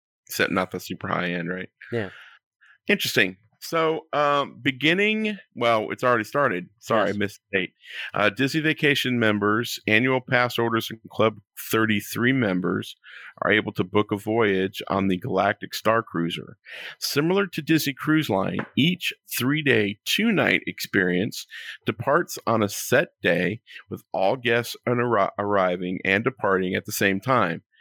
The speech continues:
Speaker 1: That's new. Uh, nightly points cost vary depending upon season, weekday versus weekend, federal holidays,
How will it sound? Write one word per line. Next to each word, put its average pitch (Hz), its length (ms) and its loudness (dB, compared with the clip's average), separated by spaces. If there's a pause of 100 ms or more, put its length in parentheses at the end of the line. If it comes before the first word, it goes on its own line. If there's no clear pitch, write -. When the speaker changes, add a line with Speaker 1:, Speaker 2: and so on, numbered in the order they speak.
(240)
Speaker 1:
That's - 320 0
new. 113 400 0 (640)
Uh, 90 320 2
nightly 131 600 -2 (240)
points 147 480 -2
cost 120 760 -4
vary 101 560 0
depending 98 440 0
upon 90 380 -2
season, 135 600 0
weekday 123 720 2
versus 117 420 0
weekend, 101 640 0 (400)
federal 120 440 0
holidays, 104 760 0